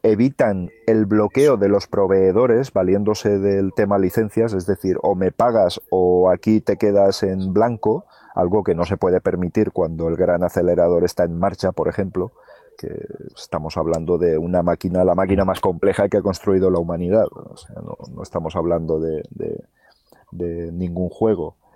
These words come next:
Mantener el control de los datos, lo que siempre desde el software libre propugnamos,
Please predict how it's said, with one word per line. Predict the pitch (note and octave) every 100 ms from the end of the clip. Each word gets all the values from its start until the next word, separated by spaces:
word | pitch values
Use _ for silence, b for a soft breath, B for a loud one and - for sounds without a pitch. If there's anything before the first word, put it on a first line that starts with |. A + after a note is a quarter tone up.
| B B B B B B
Mantener | B2 B2+ C3 B2 A2 B2 D3 D3
el | B2
control | A#2 G#2 - C#3+ B2+ G#2
de | D3
los | B2 G2 -
datos, | B2 - G#2 G2+ G#2+ -
lo | F#2+
que | F2+ F2+
siempre | G#2+ G#2 - A2 G#2+
desde | G2 G2 G2
el | F#2
software | G#2+ G2 G2+ F#2+
libre | G2+ G2 G2 F#2+ F#2+ E2+ -
propugnamos, | G2+ - F2+ F#2 A2+ G2 F#2+ A#2